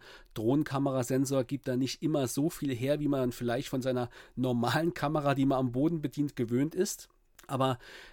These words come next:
welchen Stellenwert hat für dich die Drohnenfotografie eigentlich generell und diese Möglichkeit, mit der Perspektivgestaltung völlig frei zu sein,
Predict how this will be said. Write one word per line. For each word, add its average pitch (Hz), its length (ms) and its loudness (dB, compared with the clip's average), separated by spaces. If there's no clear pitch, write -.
welchen 170 340 0
Stellenwert 208 520 0
hat - 140 -6
für - 120 -6
dich - 260 -6
die 139 140 -4
Drohnenfotografie 131 1160 -4
eigentlich 113 480 -6
generell 110 680 -2
und 104 340 -6
diese 123 220 -4
Möglichkeit, 117 840 -4
mit 120 200 -6
der 113 100 0
Perspektivgestaltung 120 1040 -4
völlig 120 320 -4
frei 113 280 -8
zu - 140 -4
sein, 120 360 2